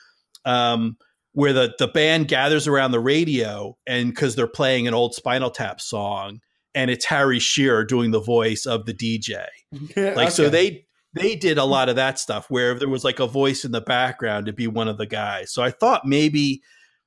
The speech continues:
Speaker 1: maybe they did that
Speaker 2: Mm.
Speaker 1: here, but, uh,
Speaker 2: Uh, but yeah, that's, that's, uh, that's really all I have right now for, uh, for minute eight. We just have, you know, Phil just not wanting to give this, uh, this bed and breakfast any of the time of day. <laughs> He would say, "Get
Speaker 1: <laughs>
Speaker 2: out."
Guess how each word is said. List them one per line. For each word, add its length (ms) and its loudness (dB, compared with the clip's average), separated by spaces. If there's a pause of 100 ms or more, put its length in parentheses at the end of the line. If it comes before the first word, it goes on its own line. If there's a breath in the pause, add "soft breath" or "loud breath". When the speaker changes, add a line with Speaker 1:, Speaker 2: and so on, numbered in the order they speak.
(120)
Speaker 1:
maybe 320 2
they 180 2
did 260 -2
that 220 2
Speaker 2:
Mm. 20 -16
Speaker 1:
here, 360 -2
but, 340 -8
uh, 280 -4
Speaker 2:
Uh, 340 0
but 160 -2
yeah, 220 -2 (180)
that's, 260 -12
that's, 240 -2
uh, 240 -4
that's 160 -4
really 140 -2
all 160 0
I 100 2
have 340 -2
right 140 -6
now 320 -8
for, 320 -8
uh, 320 -2
for 160 -10
minute 260 -6
eight. 240 -8
We 100 -10
just 180 -8
have, 360 -2 (1000 loud breath)
you 100 -4
know, 240 2
Phil 360 0
just 260 -6
not 240 0
wanting 360 -2
to 120 -8
give 460 -8 (100)
this, 320 -8
uh, 280 0
this 220 -6
bed 140 0
and 120 -6
breakfast 460 -4
any 160 -6
of 60 -8
the 60 -8
time 280 -10
of 60 -14
day. 300 -8
<laughs> 360 -20
He 240 -6
would 180 -2
say, 220 -8
"Get 260 -8
Speaker 1:
<laughs> 40 -20
Speaker 2:
out." 280 -2